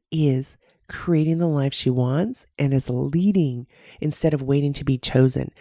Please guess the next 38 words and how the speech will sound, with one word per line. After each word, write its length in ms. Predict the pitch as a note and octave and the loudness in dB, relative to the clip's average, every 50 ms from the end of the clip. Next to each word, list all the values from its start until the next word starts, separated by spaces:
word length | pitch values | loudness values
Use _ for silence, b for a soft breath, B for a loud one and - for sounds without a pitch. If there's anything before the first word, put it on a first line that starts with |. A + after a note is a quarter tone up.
| B B B B B | B B B B B
And 120 | C#3+ D#3+ | 0 2
that's 240 | F3+ G#3 A3+ - - | 2 2 0 -2 -6
really 340 | D#3 D3 E3 D#3+ E3 E3+ D#3+ | -4 0 0 2 2 2 0
in 100 | C#3+ B2+ | 0 -2
the 80 | B2+ | -4
friendship 560 | - - - - C#3+ C#3 D3 - F#3 F3+ - | -10 -8 -4 -2 -2 0 0 -2 -4 -2 0
realm 320 | - F#3 F#3+ F#3+ G3 G#3 G#3 | 0 0 2 2 0 0 0
because 280 | F3 D3 - - C#3+ | -2 -4 -2 -2 -4
she 160 | - - - D#3 | -2 0 0 0
was 140 | C#3 C#3 | 0 0
so 220 | - - - C3+ C#3 | -2 0 -2 -4 -4
busy 600 | C#3 - C#3 B2+ B2 C3+ D3+ D3+ F3 G3 G#3+ A3+ B B B B B B | 0 0 0 0 0 0 -2 0 0 -2 -2 -4 B B B B B B
that 380 | B C#3+ D3+ C#3+ C3+ C3+ - b b b b b b | B 0 2 2 2 0 -2 b b b b b b
most 380 | D3 D3+ D3+ D#3 D#3 - - | 0 2 2 2 2 0 -2
of 80 | F3+ D#3+ | -4 0
her 160 | - C#3 B2+ | 0 -2 -2
social 420 | - - - - C#3 C#3+ - - | -2 -4 0 2 2 2 2 -2
stuff 380 | E3+ - - - F3+ F3+ - - | -6 -4 0 0 0 0 2 0
was, 380 | D3 C#3 D3 C#3 - - - - b b b b b b - | 0 0 0 -2 -4 -10 -20 -20 b b b b b b -4
there 160 | C#3+ D#3+ D#3 | 0 0 2
wasn't 360 | D3+ E3 E3 D#3+ - F3+ E3+ | 2 0 -2 -2 -4 -6 0
the 100 | - D#3+ | 0 -2
things 280 | - - - D#3 D3+ C3+ | 0 2 0 0 0 -2
that 120 | - - | -4 -4
she 200 | - - - D#3+ | -4 -4 -2 0
wanted 300 | D#3+ D#3 D3+ D#3 D#3 D3 | 0 2 2 0 0 0
to 100 | D#3 D3+ | -2 -2
do. 240 | C#3 D3+ D3+ D3+ D3 | 0 0 0 2 2
They 140 | C#3 C3+ C3 | 2 0 0
were 160 | B2+ C3 B2+ | 0 0 0
the 120 | B2 B2+ | 0 0
responsibilities, 960 | B2+ C3 C3 - - - C3+ C3+ C3+ - - C3 - C3 C3 C3 B2+ B2+ B2+ - | -2 -2 -4 -6 -4 0 2 2 2 0 -2 0 0 2 2 2 0 -2 -2 -2
the 140 | - B2 - - | -2 -2 0 0
obligation 640 | C3 B2+ B2+ C3+ C3 - C#3+ C3+ B2 - - B2+ | 0 2 2 0 0 2 0 0 0 -2 -2 -4
of 100 | B2+ B2 | -4 -2
being 180 | - C3+ C3+ C3+ | 0 0 0 0
a 60 | C#3 | 0
parent 680 | - - - - C3 B2 A#2+ A#2+ A#2+ A#2+ A#2+ C3 - | -2 -2 0 2 2 2 2 2 0 0 -2 -4 -10